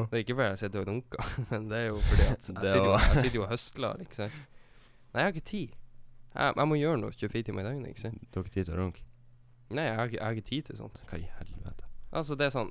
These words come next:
Speaker 1: for du ser, jeg er våken i klokka fire hver natt. Tror du det er for jeg sitter og runker i åtte timer? Nei, jeg sitter og jobber hele tiden. Men hva jeg jobber med, det er ingen som vet. Og det, det liker jeg å holde hemmelig. Det handler jo litt om,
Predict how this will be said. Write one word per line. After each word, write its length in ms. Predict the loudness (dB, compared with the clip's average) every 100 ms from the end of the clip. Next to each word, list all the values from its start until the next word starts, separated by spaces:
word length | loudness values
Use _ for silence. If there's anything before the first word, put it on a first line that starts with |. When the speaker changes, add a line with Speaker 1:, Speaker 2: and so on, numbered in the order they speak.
| -4 -2
Speaker 1:
for 140 | 0
du 100 | -2
ser, 180 | 0 2
jeg 80 | 4
er 80 | 2
våken 280 | 0 -2 -4
i 40 |
klokka 200 | -4 -4
fire 200 | -4 -4 -4 0
hver 200 | 2 2
natt. 320 | 0 -2 -4 -4 -4
Tror 120 | 0
du 60 | 2
det 40 |
er 60 | 2
for 80 | 2
jeg 80 | 0
sitter 220 | 0 0
og 80 | 0
runker 200 | -2 -2
i 60 |
åtte 220 | -2 -4 -4
timer? 320 | -4 -4 -6 -6
Nei, 160 | -6 -6 -6
jeg 120 | -8
sitter 180 | -6 -4
og 60 | -2
jobber 360 | -2 -4 -6 -6 -6
hele 280 | -6 -4 -4
tiden. 160 | -6 -8 -14 -14 -12
Men 80 | -4
hva 100 | 0
jeg 80 | 0
jobber 160 | 0 -2
med, 100 | -2
det 80 | -4
er 80 | -4
ingen 160 | -4
som 140 | -6 -6
vet. 220 | -8 -8
Og 60 | -4
det, 80 | -4 -2
det 100 | -4 -4
liker 200 | -6 -6
jeg 40 |
å 40 |
holde 140 | -6 -6
hemmelig. 220 | -6 -8 -12 -18 -20 -20 -20 -20 -8 0
Det 60 |
handler 220 | 4 6 4
jo 40 |
litt 160 | 2 0
om, 180 | -2